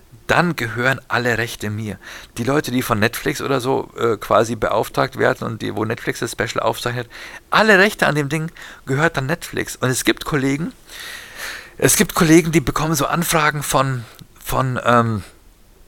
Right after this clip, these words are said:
von irgendwelchen Leuten, die einen Comedy-Piloten drehen wollen oder so oder irgendwas.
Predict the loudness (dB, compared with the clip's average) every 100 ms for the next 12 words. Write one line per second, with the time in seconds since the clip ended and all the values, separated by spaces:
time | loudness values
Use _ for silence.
0 | _ -20 -16 -10 0 0 2 4 4 4
1 | 2 2 4 4 4 2 0 -2 -2 0
2 | 0 0 4 4 4 0 -2 -2 2 4
3 | 4 2 0 -2 -2 -2 -2 -2 -4 -4
4 | -6